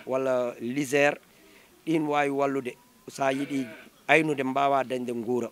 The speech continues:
Par ce que ngaynaaka, ta alaa nguura, ngaynaaka galleeji koko muusi. Fof ka coodoowo ɗum. A soodan hay gofi gerte, ɗi mbaɗirɗaa changé ɗo baali ɗi ngona mbaalata ɗo.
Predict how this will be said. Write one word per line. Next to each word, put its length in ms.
Par 100
ce 60
que 100
ngaynaaka, 580
ta 220
alaa 260
nguura, 300
ngaynaaka 480
galleeji 440
koko 240
muusi. 400
Fof 240
ka 180
coodoowo 460
ɗum. 160
A 80
soodan 380
hay 160
gofi 320
gerte, 360
ɗi 80
mbaɗirɗaa 440
changé 540
ɗo 80
baali 320
ɗi 140
ngona 260
mbaalata 500
ɗo. 160